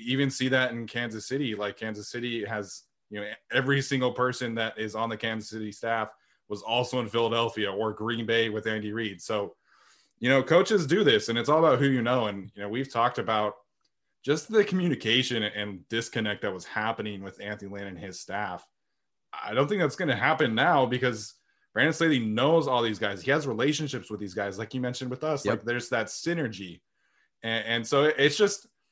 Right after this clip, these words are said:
Speaker 1: exciting. I don't know if the Chargers are going to be better. I don't know if they're gonna be contenders.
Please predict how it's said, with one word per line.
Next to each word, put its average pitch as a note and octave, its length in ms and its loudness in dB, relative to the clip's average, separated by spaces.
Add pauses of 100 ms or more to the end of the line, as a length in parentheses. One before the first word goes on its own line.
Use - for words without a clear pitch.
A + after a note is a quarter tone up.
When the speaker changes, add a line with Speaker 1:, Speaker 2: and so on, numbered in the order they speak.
(200)
Speaker 1:
exciting. A2+ 400 -2
I C3+ 100 4
don't F#3 180 4
know E3+ 160 8
if E3 60 4
the D#3+ 80 2
Chargers D#3 400 4
are C#3 60 2
going D3 160 4
to D3 80 0
be C#3+ 100 2
better. C3+ 380 4
I B2+ 60 6
don't D3+ 180 4
know C3+ 160 4
if D3 80 0
they're C3+ 120 -2
gonna C3+ 120 -2
be C3 140 -2
contenders. C#3 600 0